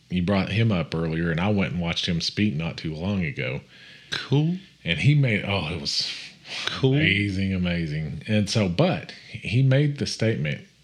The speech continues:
Speaker 1: 'cause guys, for you, well, we just gave away the end of that movie. Yeah, he's a preacher now, guys, so
Speaker 2: <laughs>
Speaker 1: there, if you haven't seen the movie.
Speaker 2: Jeez.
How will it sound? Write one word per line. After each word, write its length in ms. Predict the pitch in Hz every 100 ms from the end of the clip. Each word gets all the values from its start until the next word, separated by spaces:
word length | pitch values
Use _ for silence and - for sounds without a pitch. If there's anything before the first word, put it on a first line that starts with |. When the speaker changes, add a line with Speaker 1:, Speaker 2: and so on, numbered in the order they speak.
| _
Speaker 1:
'cause 200 | - 107
guys, 280 | 87 95 90
for 140 | - 95
you, 220 | 85 78
well, 160 | 90 82
we 120 | 87
just 200 | 85 85
gave 200 | 85 82
away 160 | 76 78
the 80 | 73
end 160 | 78 139
of 60 |
that 180 | 143 180
movie. 220 | 143 143
Yeah, 180 | 156 156
he's 160 | 92 -
a 60 |
preacher 320 | - 90 -
now, 160 | 73 69
guys, 280 | 76 71 -
so 240 | - 80 -
Speaker 2:
<laughs> 260 | 151 131
Speaker 1:
there, 180 | - 160
if 160 | 85 82
you 80 | 85
haven't 200 | 113 139
seen 160 | 90
the 60 | 80
movie. 300 | 85 82 82
Speaker 2:
Jeez. 500 | 98 92 87 85 85